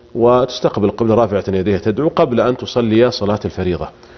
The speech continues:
فهذا الوقت، أعني، ما بين الأذان والإقامة من أوقات إجابة الدعاء، وكما قال عليه الصلاة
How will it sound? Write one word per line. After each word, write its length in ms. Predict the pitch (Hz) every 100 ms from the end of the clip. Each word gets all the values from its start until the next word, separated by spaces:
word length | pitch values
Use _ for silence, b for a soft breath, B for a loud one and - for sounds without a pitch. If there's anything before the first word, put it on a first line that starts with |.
| B B B B
فهذا 280 | 98 139 165
الوقت، 420 | 151 170 - -
أعني، 340 | 110 113 131
ما 140 | 131 101
بين 300 | 110 110 107
الأذان 440 | 107 87 98 101
والإقامة 580 | 87 90 - 117 143 170 B B B B
من 100 | 110
أوقات 640 | 104 - 107 113 135 143 -
إجابة 420 | 107 85 107 110 98
الدعاء، 580 | 87 73 85 87 87 90
وكما 280 | - 131 110
قال 200 | - 104
عليه 220 | 92 95
الصلاة 300 | - 98